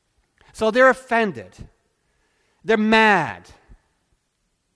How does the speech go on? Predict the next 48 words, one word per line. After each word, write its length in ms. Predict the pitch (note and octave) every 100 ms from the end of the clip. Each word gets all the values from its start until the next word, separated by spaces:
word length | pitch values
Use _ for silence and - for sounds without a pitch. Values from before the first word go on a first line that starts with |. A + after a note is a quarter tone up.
| _ _ _ _ _ _ _ _ _ _ _ -
And 100 | A#3+
now 120 | B3
here's 240 | A#3+ D4+
the 80 | C4+
second 420 | B3+ - C4+ B3
surprising 560 | - G3 - D#3+ C3 B2+
thing 240 | - C#3
about 300 | G#2+ G2+ F#2
the 80 | _
parable. 580 | _ G#2+ F2+ D#2+ C#2 C2+ _ _ _ _ _ _ _ _ _ _ _ _ _ _ -
It 100 | E3
says, 440 | - G3 - - _ _ _ _ -
"What 180 | B3 C4+
man 240 | B3 A3+
of 140 | F3
you, 220 | D3 D#3+ D#3
having 340 | F3 F3 E3+
a 60 | D3+
hundred 300 | D#3 C#3 B2
sheep, 340 | - C3 -
if 160 | D3+ F3+
he 80 |
has 180 | F3 E3
lost 380 | D#3+ F3 F#3 -
one 180 | D#3+ D3+
of 120 | B2
them, 220 | B2 A#2
does 200 | B2+ D#3
not 240 | F#3 F3+ D#3
leave 180 | D#3+
the 100 | E3
ninety-nine 540 | D3+ C#3 D3 C#3+ B2 B2+
in 120 | C3+
the 80 | B2+
open 300 | C3+ D3+ E3
country 480 | - A#2 A2 B2+ C#3+
and 200 | C#3+ C#3+
go 120 | C#3+
after 420 | C#3 C#3+ - F#3
the 100 | E3+
one 260 | C#3 B2 A#2+
that 140 | B2+
is 160 | D3+ D#3+
lost 360 | B2+ A2 -
until 220 | A#2+ -
he 60 | D3
finds 440 | - F3+ G#3 D#3
it?" 160 | F2+ C2+